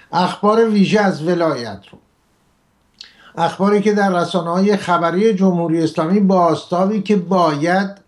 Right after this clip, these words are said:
نمی‌یابند، چرا که مصالح و منافعی در کار است که اخبار اینچنین گسترشی بیش از حد لزوم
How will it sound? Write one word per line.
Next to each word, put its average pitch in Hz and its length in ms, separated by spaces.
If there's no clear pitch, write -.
نمی‌یابند، 175 1200
چرا 196 280
که 170 300
مصالح 190 680
و 185 100
منافعی 196 800
در 180 200
کار 160 280
است 143 320
که 151 260
اخبار 180 440
اینچنین 190 800
گسترشی 170 1040
بیش 190 320
از 214 220
حد 202 800
لزوم 170 880